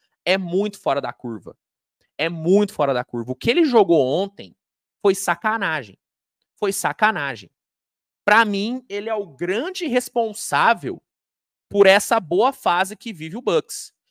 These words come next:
É óbvio que existe, sim, uma grande melhora no sistema defensivo. Foi mais um jogo onde o Bucks limitou o adversário a menos de cem pontos.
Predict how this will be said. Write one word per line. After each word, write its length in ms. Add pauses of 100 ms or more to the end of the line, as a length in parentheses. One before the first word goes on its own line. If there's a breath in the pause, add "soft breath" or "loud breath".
(140)
É 140
óbvio 500
que 180
existe, 560
sim, 520 (140)
uma 200
grande 480
melhora 720 (460 soft breath)
no 100
sistema 400
defensivo. 920 (160 soft breath)
Foi 240
mais 440
um 160
jogo 500
onde 240
o 40
Bucks 420
limitou 460
o 20
adversário 880
a 160
menos 460
de 80
cem 240
pontos. 720